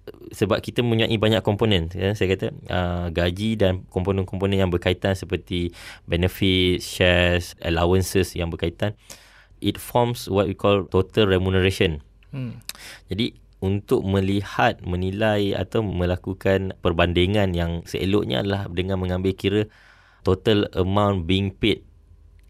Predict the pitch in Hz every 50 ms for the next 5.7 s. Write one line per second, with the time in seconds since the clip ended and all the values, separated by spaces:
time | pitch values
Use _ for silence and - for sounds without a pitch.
0 | - - - 98 95 95 104 98 90 80 73 - - - - - - 90 87 82
1 | 90 85 85 85 87 87 80 - - - _ _ - 123 123 120 117 110 110 101
2 | 107 113 113 113 - - - - - - 135 143 147 160 165 185 175 - 175 165
3 | 170 135 143 147 151 156 151 - 160 147 139 135 143 135 135 131 139 135 131 120
4 | - - - 127 123 120 127 127 127 - 139 131 131 127 127 120 123 123 117 120
5 | - - 90 90 92 85 82 78 85 156 - 107 92